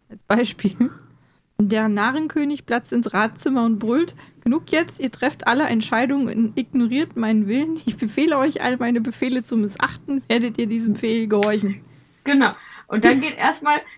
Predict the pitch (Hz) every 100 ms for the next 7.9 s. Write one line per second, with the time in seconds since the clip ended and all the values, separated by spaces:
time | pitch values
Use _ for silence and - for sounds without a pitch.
0 | - 226 285 285 262 277 294 311 240 226
1 | 220 262 285 302 - 220 214 311 330 247
2 | - 262 294 277 285 269 254 - 254 240
3 | 196 175 254 302 381 480 - 254 359 -
4 | - 240 220 277 - - - - _ _
5 | _ 254 240 247 262 247 269 - 233 254
6 | 214 208 208 247 240 226 208 208 220 -
7 | 247 233 - 247 294 269 269 -